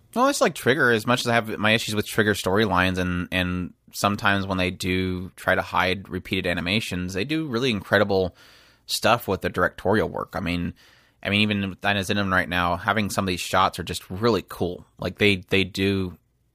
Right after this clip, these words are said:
that vantage point very well, and it, and it kind of is, again, where even though I have my issues with a lot of their stories and stuff, they still impress me every single time. So, yeah,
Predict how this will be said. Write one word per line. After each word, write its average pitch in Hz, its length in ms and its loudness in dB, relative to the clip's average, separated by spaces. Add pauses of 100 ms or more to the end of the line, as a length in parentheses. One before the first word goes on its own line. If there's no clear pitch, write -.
(100)
that 95 300 0
vantage 98 420 0
point 90 380 -4
very 92 500 0
well, 78 400 -2 (580)
and 90 140 -2
it, 87 160 -6
and 92 160 -4
it - 60 -14
kind 98 160 0
of 90 120 -4 (540)
is, 117 300 2
again, 104 360 0
where 98 320 2
even 107 160 -2
though 98 100 0
I 95 60 2
have 95 140 0
my 95 80 -4
issues - 260 -8
with 90 140 -10
a - 20 -8
lot 90 120 0
of 85 60 0
their 85 100 -2
stories 95 340 0
and 90 100 -6
stuff, - 300 -4 (320)
they 113 140 2
still 107 320 0
impress 87 340 -2
me 87 240 -10
every 95 220 -4
single 71 180 -10
time. 90 300 -6
So, - 240 -10 (1800)
yeah, 90 580 -2